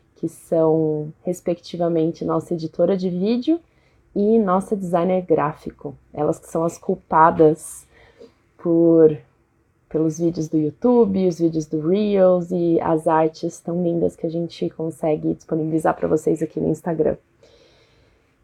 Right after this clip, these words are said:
E, então, enquanto vocês vão chegando, é, eu vou apresentar o tema de hoje. Hoje a gente vai falar sobre o caos do início da vida adulta, da, dos inúmeros boletos a serem pagos,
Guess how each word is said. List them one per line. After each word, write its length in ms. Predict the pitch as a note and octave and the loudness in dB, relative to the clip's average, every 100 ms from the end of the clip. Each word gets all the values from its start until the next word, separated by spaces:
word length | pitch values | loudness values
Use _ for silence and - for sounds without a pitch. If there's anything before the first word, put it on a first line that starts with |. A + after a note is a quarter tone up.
| - | 0
E, 340 | F3+ F#3 F3+ | 2 4 4
então, 340 | F3 E3 F#3+ G#3+ | 2 6 6 6
enquanto 220 | A#3 A3+ | 4 4
vocês 280 | A3+ A#3 G#3 | 4 4 2
vão 140 | A3+ | 2
chegando, 720 | A3+ B3+ A3 G#3 B3 C#4+ E4+ _ _ - - _ - _ | 2 2 6 6 8 6 4 _ _ -20 -20 _ -20 _
é, 300 | G3 F#3+ F3+ | -4 2 4
eu 60 | F3 | 6
vou 80 | G3 | 6
apresentar 440 | G#3 A3+ A3 G3+ | 8 6 6 4
o 60 | F#3+ | 2
tema 240 | - E3+ | 2 0
de 140 | F#3 F#3 | 2 4
hoje. 260 | F#3 G#3+ | 4 6
Hoje 80 | G3+ | 4
a 20 | |
gente 180 | G3 F#3+ | 2 2
vai 100 | F#3+ | 0
falar 300 | F3+ F3+ F3 | 2 4 6
sobre 420 | F3+ - G3 F#3 | 4 0 0 2
o 20 | G3 | 0
caos 600 | - F3 F#3+ G3+ - - | 2 4 4 2 -8 -12
do 200 | F3+ F#3 | -6 -2
início 340 | F#3 F#3+ - | 0 -2 2
da 80 | F#3+ | 4
vida 220 | F#3+ F#3+ | 4 6
adulta, 580 | F#3 F3 F#3+ F3 - - - _ _ _ _ _ _ _ _ | 4 4 0 -2 -8 -8 -10 _ _ _ _ _ _ _ _
da, 440 | D#3 E3 E3 D#3+ - | -2 2 2 0 -2
dos 340 | E3+ D#3+ - | -6 -6 0
inúmeros 380 | F#3+ G#3+ G3+ F#3+ | 2 4 4 4
boletos 420 | F#3 F#3+ F#3 - | 6 6 4 0
a 80 | F3 | -2
serem 260 | - E3+ | -2 -4
pagos, 760 | F3 B3+ A#3+ A3 G#3+ G#3+ - - | 2 8 8 8 2 -2 -6 -20